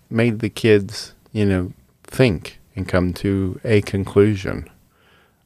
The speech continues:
Um, to me, that's always seems like a, a good lesson, lesson when you're dealing,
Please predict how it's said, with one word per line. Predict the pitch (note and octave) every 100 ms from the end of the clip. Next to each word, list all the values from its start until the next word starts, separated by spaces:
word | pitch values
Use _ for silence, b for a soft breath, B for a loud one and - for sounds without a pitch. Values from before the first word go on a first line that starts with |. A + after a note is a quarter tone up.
| _
Um, | - - -
to | -
me, | C3+
that's | E2+ F2 - -
always | E2+ F#2+ - - - - -
seems | - - -
like | - -
a, | - -
a | D2+
good | G2 - -
lesson, | - D#2+ - - -
lesson | A2 F#2+ F2+ - - G#2+ - -
when | G#2
you're | F#2
dealing, | F#2+ F#2 F#2 - G#2